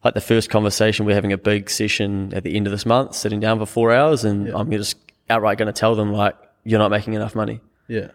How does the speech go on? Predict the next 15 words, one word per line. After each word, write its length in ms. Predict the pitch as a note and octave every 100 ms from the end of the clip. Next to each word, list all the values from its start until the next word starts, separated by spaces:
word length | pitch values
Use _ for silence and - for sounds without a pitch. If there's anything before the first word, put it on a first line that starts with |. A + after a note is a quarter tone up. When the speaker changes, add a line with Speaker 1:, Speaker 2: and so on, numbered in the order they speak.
| _
Speaker 1:
Like, 100 | -
this 140 | A2+ A2
Speaker 2:
Yeah. 60 |
Speaker 1:
isn't 180 | G#2 G2+
working. 520 | G#2 G#2 G2+ G2+ G#2+ _ _ _ -
You 80 | G#2
know, 100 | G2+
what, 180 | G2+
what's 220 | A2+ A2+ -
going 260 | G#2+ G#2+
on 180 | G#2+ A2+
here?" 300 | G#2+ G2+ G#2+ - -
Speaker 2:
Yeah. 60 | A2
Speaker 1:
Basically, 320 | G2 G#2+ G#2
because 560 | G#2+ - G#2+ G2+ -